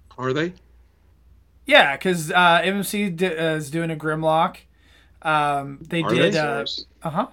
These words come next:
Speaker 2: They did Deathsaurus. M M C's doing the Deathsaurus.
Speaker 1: That, I feel like the Deathsaurus is a little different because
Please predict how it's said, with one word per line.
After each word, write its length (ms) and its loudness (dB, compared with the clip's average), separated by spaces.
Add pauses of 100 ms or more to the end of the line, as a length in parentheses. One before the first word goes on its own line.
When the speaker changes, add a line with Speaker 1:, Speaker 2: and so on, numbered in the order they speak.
(160)
Speaker 2:
They 140 -4
did 240 -4
Deathsaurus. 640 -2
M 120 -4
M 60 -6
C's 280 -6
doing 180 -4
the 100 -4
Deathsaurus. 800 -6 (600)
Speaker 1:
That, 300 -4
I 100 0
feel 180 -6
like 140 -8
the 120 2
Deathsaurus 540 -4
is 100 -6
a 40 -2
little 300 0
different 360 -4
because 440 -4